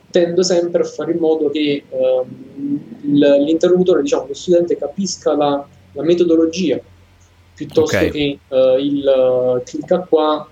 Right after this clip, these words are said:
Speaker 1: dai ok di là. Capito? Perché, insomma, io penso che bisogna imparare, eh, la metodologia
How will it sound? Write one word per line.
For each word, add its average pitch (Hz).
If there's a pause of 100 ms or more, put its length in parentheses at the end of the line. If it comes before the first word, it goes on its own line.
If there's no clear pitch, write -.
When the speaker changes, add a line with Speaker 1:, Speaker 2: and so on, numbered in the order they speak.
Speaker 1:
dai 139
ok 139
di 131
là. 123 (300)
Capito? 135
Perché, - (160)
insomma, 131 (160)
io 143
penso 143
che 139 (600)
bisogna 143 (300)
imparare, 156
eh, 131 (580)
la 131
metodologia 147